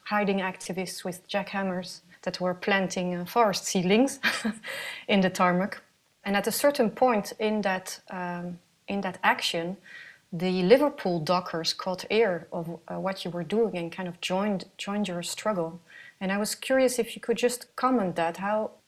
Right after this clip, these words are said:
let, let's say, one intervention su-, suddenly became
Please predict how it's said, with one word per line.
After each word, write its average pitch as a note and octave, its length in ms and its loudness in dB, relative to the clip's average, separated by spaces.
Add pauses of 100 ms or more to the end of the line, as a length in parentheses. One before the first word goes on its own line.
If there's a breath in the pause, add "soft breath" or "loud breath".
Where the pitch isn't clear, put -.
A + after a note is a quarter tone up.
(120)
let, F#3 180 -12
let's G3 200 -8
say, F#3+ 160 -6
one G3 260 -2
intervention F#3 840 -4
su-, - 300 -10
suddenly F#3 460 -2
became F3+ 540 -6